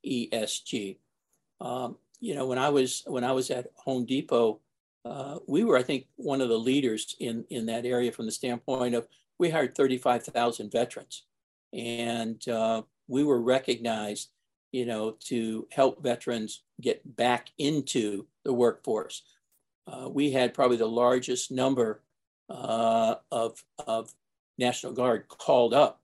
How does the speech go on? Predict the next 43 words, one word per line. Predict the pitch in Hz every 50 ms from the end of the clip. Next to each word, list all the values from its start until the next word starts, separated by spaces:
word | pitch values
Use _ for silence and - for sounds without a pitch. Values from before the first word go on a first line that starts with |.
| _ _
during | - 120 113 110 110
that | 110 110 - - _
period | - 127 117 110 110 104
of | 110 110
time. | - - 117 110 104 101 - - _ _ _ - _ _ _ _ _ _ _
And | - 123 117
we | 127 123 113
had | 123 123 123 123 120 117
a, | 117 113 113 110 110 110 110
uh, | 110 110 110 - - _ _
a | 151 110
s-, | 101 - - - - -
a | 131 123 117
Blue | 113 131 131 127
Star | - - - 127 120 120
flag | - - 127 123 131 131 123 107 101 - _ _ _ _ _ _ _ _
in | - - 123
our | 113 117
hallway | - 123 131 131 131 131 113 110 107 104
for | - - - - -
every, | 117 123 123 123 123 127 123 120 117 117 113 113
uh, | 110 113 -
every | - 135 120 120 123 117 117 120 120 - -
employee, | 120 110 110 - - 131 139 135 117 113
every | 123 131 117
associate | 110 - - - 135 151 - - 110 - -
that | - -
was | - -
called | - - 123 117 113 110 104
back. | 131 131 123 - - - _ _ _ _ _ _ _ _ _ _ _
Uh, | - - 123 110 113 113 113 - _ _ _ _ _ _
we | - - 123 135 143
made | 139 131 131 135
sure | - - 131 131
that | 123 123 123 -
their | 123 117 117
pay, | - - 165 147 143 131 113 101 - 98 - _ _ _ _ _ _ _ _ -
if | - - -
they | - 123 123
were | 120
getting | 113 123 117 117 117
paid | - - 127 123 123 117 110 -
less | 120 127 127 127 - - -